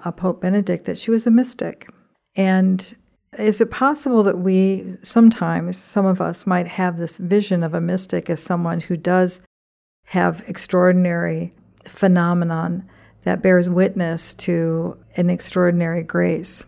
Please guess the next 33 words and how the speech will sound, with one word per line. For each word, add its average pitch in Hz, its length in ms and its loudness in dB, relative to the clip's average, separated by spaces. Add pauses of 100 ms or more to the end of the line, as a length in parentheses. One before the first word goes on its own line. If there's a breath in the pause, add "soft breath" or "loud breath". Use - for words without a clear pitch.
It 190 260 0
may 214 160 10
not 214 320 8
be 220 220 6
that 165 280 4
everybody 175 540 2
has 175 380 2
the - 120 -8
same 170 300 -4
experience, 170 720 -2
but - 240 -2 (240)
have 190 280 0
that 180 600 0
mystery, 190 560 4
the 180 100 0
mystery 180 540 2
of 165 80 -4
Christ, 175 380 0
as 170 80 -4
Saint 175 320 -2
Paul 180 400 -2
speaks - 400 -8
about, 175 420 -4 (600)
that 175 240 0
entering 196 400 4
into 208 380 2
that, 165 380 -2 (280)
it, 190 160 0
it 180 200 -2
looks 196 280 -2
different 202 360 2
for 190 160 -4
everybody. 175 640 -4